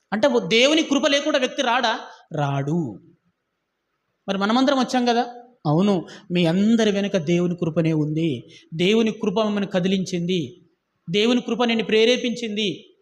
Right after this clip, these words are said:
మరి మిగతా వారిని ప్రేరేపించలేదా? అందరిని ప్రేరేపిస్తుంది బిడ్డ అది, కానీ నువ్వు దానికి ఆకర్షింపబడ్డావు, నువ్వు దాన్ని అర్థం చేసుకున్నావు గనుకనే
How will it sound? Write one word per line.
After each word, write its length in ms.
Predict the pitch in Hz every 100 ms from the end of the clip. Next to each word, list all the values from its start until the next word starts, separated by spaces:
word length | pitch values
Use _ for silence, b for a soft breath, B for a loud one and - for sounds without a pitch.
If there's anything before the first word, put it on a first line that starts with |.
| _ _ _
మరి 120 | 226 220
మిగతా 280 | 240 302
వారిని 180 | 311 294
ప్రేరేపించలేదా? 760 | 254 262 285 277 269 254 247 277 B B 127
అందరిని 520 | 160 220 269 330 320
ప్రేరేపిస్తుంది 640 | 294 262 247 220 - 208
బిడ్డ 200 | 185 170
అది, 240 | 175 160 175
కానీ 440 | - - - 196
నువ్వు 120 | 196
దానికి 220 | 190 185
ఆకర్షింపబడ్డావు, 920 | 170 185 220 - 180 175 160 135 - - _ _ _ _ _ _ _ _ _ _ _ 214
నువ్వు 140 | 214
దాన్ని 160 | 220 202
అర్థం 340 | 208 311 302
చేసుకున్నావు 500 | 277 294 262 233 202
గనుకనే 520 | 220 247 269 311 -